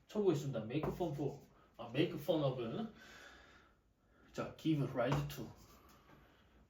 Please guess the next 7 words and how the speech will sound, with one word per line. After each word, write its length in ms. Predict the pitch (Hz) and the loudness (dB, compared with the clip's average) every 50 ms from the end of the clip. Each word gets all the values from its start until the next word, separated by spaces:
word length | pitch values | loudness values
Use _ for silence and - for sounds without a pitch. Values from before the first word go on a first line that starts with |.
| _ _ _ _ _ _ _ _ _ - - _ _ - - - - - - - - - | _ _ _ _ _ _ _ _ _ -20 -20 _ _ -20 -20 -20 -20 -20 -20 -20 -14 -4
catch 640 | - 190 185 185 - - - - - - - 180 | 0 0 0 0 -2 -8 -10 -12 -12 -10 -8 -8
sight 600 | - - - - - - 160 170 170 - - - - - - - | -8 -8 -10 -10 -8 -6 -6 -4 -6 -6 -8 -14 -16 -18 -16 -10
to, 340 | - - 330 302 - - - - - - _ _ _ _ _ _ _ _ _ - | -4 0 0 0 0 -2 -6 -10 -16 -20 _ _ _ _ _ _ _ _ _ -10
아, 100 | 143 143 | -10 -8
catch 260 | - - 156 - - | -8 -8 -8 -8 -10
sight 440 | 147 - - 165 165 160 - - - - | -10 -8 -6 -4 -4 -4 -6 -8 -8 -4
of, 380 | 135 127 127 120 113 107 104 | -2 0 0 -2 -2 -4 -6